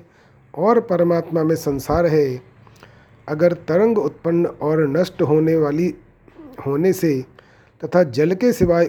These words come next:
उसकी स्वतंत्र सत्ता न होने से तरंग की सत्ता न मानी जाए तो न तरंग में जल है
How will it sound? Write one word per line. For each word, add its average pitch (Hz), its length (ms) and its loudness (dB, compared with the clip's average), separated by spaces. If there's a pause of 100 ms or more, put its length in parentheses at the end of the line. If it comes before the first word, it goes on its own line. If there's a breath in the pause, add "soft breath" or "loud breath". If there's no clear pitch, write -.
उसकी 156 320 -6
स्वतंत्र 160 560 -4
सत्ता 156 400 -4
न 135 180 -2
होने 165 340 2
से 151 220 -2 (720 soft breath)
तरंग 190 320 2
की 185 160 -4
सत्ता 170 460 -2
न 131 200 -2
मानी 180 360 2
जाए 151 320 0 (680 soft breath)
तो 202 100 0
न 151 200 0 (100)
तरंग 156 320 0
में 180 200 2
जल 165 220 2
है 165 340 0